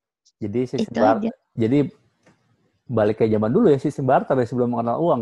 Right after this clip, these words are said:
Speaker 1: ya. <laughs>
Speaker 2: Iya. Gitu. Ya kan, waktu itu kan kehancuran sistem barter kan ya memang karena, karena kebutuhan berlebih lah, ada
Speaker 1: Ya.
Speaker 2: orang yang nggak bisa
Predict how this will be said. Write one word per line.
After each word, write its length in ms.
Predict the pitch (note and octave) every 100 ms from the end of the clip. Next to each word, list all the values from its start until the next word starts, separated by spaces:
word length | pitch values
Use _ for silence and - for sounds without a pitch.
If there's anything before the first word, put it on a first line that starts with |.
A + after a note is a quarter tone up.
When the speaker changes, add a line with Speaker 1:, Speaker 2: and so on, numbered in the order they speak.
| A#2
Speaker 1:
ya. 60 |
<laughs> 1120 | - - - - _ _ - - G4+ - - _ -
Speaker 2:
Iya. 380 | C4 D4 B3+ A3+ G#3+ A3 _ _ _ _ _ -
Gitu. 320 | G#3 - - -
Ya 220 | G3 G3+
kan, 240 | A#3+ C#4+
waktu 320 | D#4+ - G#3+ G#3
itu 80 |
kan 240 | C4+ F4+ F4+
kehancuran 480 | A#3 G#3 G3 G3 F#3+
sistem 400 | F#3 - F#3+ E3+
barter 320 | D#3 - - -
kan 160 | E4+
ya 160 | E4 D#3+
memang 320 | E3 D#3+ D#3+
karena, 400 | E3+ E3 D#3+ D3+ _ _ _ _ D#4+ D4 _ _ _ -
karena 240 | D3+ C#3+
kebutuhan 640 | - D#3+ D3+ D3+ D3+ C#3+
berlebih 560 | D3 D#3+ G3+ F#3+ A3 G#3+
lah, 320 | G#3+ G#3 G#3
ada 80 | D3+
Speaker 1:
Ya. 120 | - G2+
Speaker 2:
orang 160 | D#3
yang 140 | D#3 D3
nggak 160 | C#3+
bisa 240 | C#3+ D3+